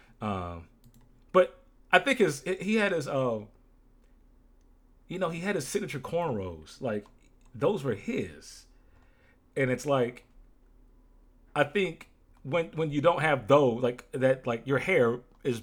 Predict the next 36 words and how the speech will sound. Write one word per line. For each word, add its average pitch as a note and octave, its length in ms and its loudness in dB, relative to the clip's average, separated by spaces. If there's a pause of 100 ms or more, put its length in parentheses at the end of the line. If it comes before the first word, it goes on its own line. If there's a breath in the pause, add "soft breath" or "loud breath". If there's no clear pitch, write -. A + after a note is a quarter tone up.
(120)
makes, C#3 400 -4
is B2+ 120 -2
part D3 200 0
of C3 40 4
your A#2+ 80 4
identity. G#2 500 2 (720 soft breath)
And, B2+ 120 2
like, A#2+ 380 -2
he G#3+ 160 0
had F#3+ 160 4
the - 60 -6
cornrows. G#2+ 960 -2 (580 soft breath)
But, C#3+ 180 2
like, B2+ 380 2
nah, G3+ 160 10
he's, A3 200 2
like, G3+ 380 0 (180)
you - 60 -6
know, B3 100 8
'cause G3 160 2
he C4+ 80 2
was B3 200 4
a, C#3 140 4 (480)
a F#3 100 6
big D3 480 4
dude, F3 260 6
but D#3 100 -6
not, E3 140 4
like, C#3+ 140 4
he's G#3+ 160 -2
hefty B3+ 380 -2
now. F2 320 -14 (120)
He E3+ 220 -8
has, C3+ 240 0 (340 soft breath)
he, F#3+ 260 -4
uh, C3 360 4